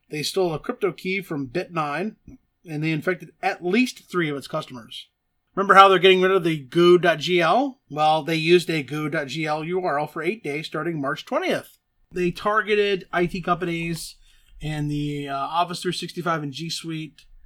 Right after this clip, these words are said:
there so they could get the login credentials for them. This company called ProtectWise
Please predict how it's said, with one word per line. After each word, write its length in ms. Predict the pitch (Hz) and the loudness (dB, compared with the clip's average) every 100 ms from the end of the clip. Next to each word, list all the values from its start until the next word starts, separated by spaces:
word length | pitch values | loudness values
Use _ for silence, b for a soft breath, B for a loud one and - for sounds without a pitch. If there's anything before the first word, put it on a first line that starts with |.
| - - - | -20 -20 -10
there 340 | 156 156 151 | -4 -2 -2
so 140 | 143 156 | -4 -6
they 60 | |
could 60 | 147 | -8
get 100 | 151 | -8
the 80 | 139 | -6
login 280 | 151 147 139 | -4 -4 -6
credentials 500 | 156 151 156 151 - | -6 -6 -6 -10 -8
for 100 | 151 | -8
them. 420 | 156 151 151 156 _ _ _ _ _ _ 165 | -4 -4 -6 -10 _ _ _ _ _ _ -10
This 260 | 165 160 | -8 -6
company 300 | - 202 196 | -2 -2 -2
called 320 | 185 180 170 | 0 0 0
ProtectWise 1300 | 160 - 180 185 156 147 143 135 131 131 127 - - | -4 -10 -6 -6 -6 -6 -6 -6 -8 -10 -12 -16 -18